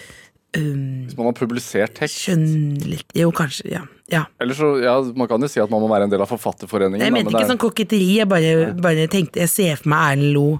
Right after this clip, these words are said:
Speaker 1: sitte der med capsen og skjegget sitt og pumpe ut, eh,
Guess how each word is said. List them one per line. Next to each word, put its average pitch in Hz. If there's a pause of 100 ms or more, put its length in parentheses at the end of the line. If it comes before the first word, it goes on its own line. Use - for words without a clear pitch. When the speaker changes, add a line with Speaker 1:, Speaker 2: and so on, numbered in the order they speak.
(500)
Speaker 1:
sitte 185
der 151
med 156
capsen 151
og 151
skjegget 147
sitt -
og 160
pumpe 175 (160)
ut, -
eh, 147